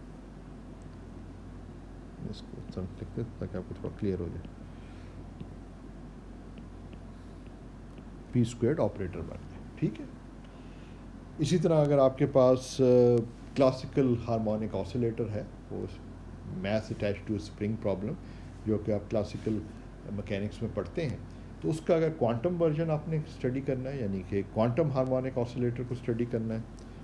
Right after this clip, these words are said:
ये तो case हो गया फ्री particle के लिए मिसाल के तौर पर, ये हम सब study करेंगे आगे। अगर harmonic oscillator का study करना है,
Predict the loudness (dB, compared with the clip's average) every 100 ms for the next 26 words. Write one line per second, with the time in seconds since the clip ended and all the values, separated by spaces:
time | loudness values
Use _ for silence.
0 | -4 6 8 8 6 6 6 4 4 4
1 | 2 6 6 4 0 0 0 -2 -2 -2
2 | 0 0 0 -4 -4 -6 -8 -10 -12 -14
3 | -14 -12 -12 -12 -12 -12 -12 -12 -12 -12
4 | -12 2 4 6 4 0 2 2 4 2
5 | 2 2 0 -4 -8 -12 -12 -12 -12 -12
6 | -2 6 10 10 10 2 -10 -14 -14 -12
7 | 2 4 6 6 6 4 4 4 4 4
8 | 2 2 2 2 4 2 2 -2